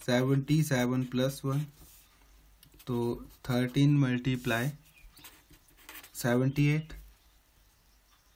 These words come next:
तो थर्टीन को, सेवेंटी एट को ब्रेक किया, सिक्सटी एट। तो हमारे पास ये कंपोजिट नंबर है। ये इस-, इसमें prime number भी हैं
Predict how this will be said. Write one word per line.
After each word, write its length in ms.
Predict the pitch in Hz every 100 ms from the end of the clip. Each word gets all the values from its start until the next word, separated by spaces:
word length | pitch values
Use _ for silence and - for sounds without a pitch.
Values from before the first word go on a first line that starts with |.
| _ _ _ _ _ -
तो 240 | 113 110 113 - - - - - - - -
थर्टीन 380 | 135 139 165
को, 180 | 160 180 180 _ _ _ -
सेवेंटी 320 | 143 147 151
एट 140 | 151
को 120 | -
ब्रेक 320 | 147 139 139 -
किया, 240 | 143 151 170 - - - - - - - _ _ _ _ - -
सिक्सटी 340 | 120 - 90
एट। 140 | 87 - - - - _ _ _
तो 160 | - 110
हमारे 320 | 104 113 143 156
पास 360 | 156 156 156
ये 160 | 151 151
कंपोजिट 560 | 143 139 135 139 143 147
नंबर 320 | 147 143 147
है। 160 | 156 160 - - - - _ _ - -
ये 80 | 131
इस-, 180 | 135 - _ _ _ _ - _ _ _ - _ _
इसमें 280 | 123 - 143
prime 280 | 135 127 139
number 380 | 143 147 147 151
भी 160 | 156
हैं 280 | 156 160 -